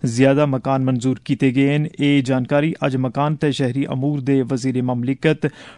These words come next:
ਟੋਖਨ ਸਾਹੂ ਸੁਣ ਲੋਕ ਸਭਾ ਵਿੱਚ ਇੱਕ ਜ਼ਿਮਨੀ ਸਵਾਲ ਦਾ ਜਵਾਬ ਦਿੰਦੇ ਹੋਇਆਂ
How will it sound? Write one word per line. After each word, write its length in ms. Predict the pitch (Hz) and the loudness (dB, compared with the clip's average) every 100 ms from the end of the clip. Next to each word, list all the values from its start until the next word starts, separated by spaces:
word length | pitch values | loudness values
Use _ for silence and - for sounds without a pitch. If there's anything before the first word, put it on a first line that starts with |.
| - - | -4 0
ਟੋਖਨ 480 | 151 - 170 170 - - - | 0 2 2 2 -2 -14 -10
ਸਾਹੂ 500 | - 139 139 165 170 | -2 0 0 0 -4
ਸੁਣ 320 | - 156 151 | -2 -2 -2
ਲੋਕ 260 | 135 139 - | 0 0 0
ਸਭਾ 280 | 143 139 | 0 0
ਵਿੱਚ 440 | 131 135 139 147 151 - | 0 0 -2 -2 -4 -2
ਇੱਕ 280 | 139 135 139 | -2 0 -2
ਜ਼ਿਮਨੀ 480 | 123 131 151 165 | 0 0 0 0
ਸਵਾਲ 440 | 160 147 123 139 139 | 0 -2 0 0 2
ਦਾ 120 | 135 | 0
ਜਵਾਬ 300 | 123 135 143 131 | 0 0 0 -2
ਦਿੰਦੇ 340 | 135 139 151 | 0 2 2
ਹੋਇਆਂ 320 | 131 127 135 | 2 0 -2